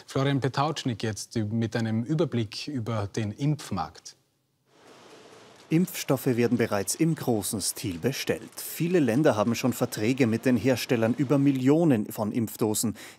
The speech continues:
Speaker 2: die geliefert werden sollen. Zwei Impfstoffe konnten laut ersten Zwischenergebnissen einen hohen Wirkungsgrad erzielen.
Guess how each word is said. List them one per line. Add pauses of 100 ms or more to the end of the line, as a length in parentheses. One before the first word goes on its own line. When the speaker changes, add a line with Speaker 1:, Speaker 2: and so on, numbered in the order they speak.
Speaker 2:
die
geliefert
werden
sollen. (520)
Zwei
Impfstoffe (100)
konnten
laut
ersten
Zwischenergebnissen
einen
hohen
Wirkungsgrad
erzielen.